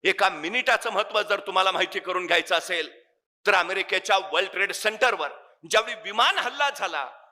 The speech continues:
तो विमान हल्ला होण्यापूर्वी त्या इमारतीतनं फक्त एक मिनिट आधी सुरक्षित बाहेर पडलेल्या एखाद्या इस्माला विचारा, एक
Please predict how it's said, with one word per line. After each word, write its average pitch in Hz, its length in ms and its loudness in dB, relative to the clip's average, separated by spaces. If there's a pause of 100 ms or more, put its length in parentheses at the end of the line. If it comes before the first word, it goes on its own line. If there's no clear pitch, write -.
(100)
तो 214 60 2
विमान 196 340 2
हल्ला 185 260 2
होण्यापूर्वी 185 1040 -2
त्या 285 140 4
इमारतीतनं 233 840 -2 (280)
फक्त 320 220 4
एक 320 420 0
मिनिट 339 460 0
आधी 196 340 -2 (240)
सुरक्षित 294 600 0 (100)
बाहेर 269 240 2
पडलेल्या 185 580 -2 (240)
एखाद्या 170 380 2
इस्माला 170 480 2
विचारा, 147 540 -2 (380)
एक 165 220 2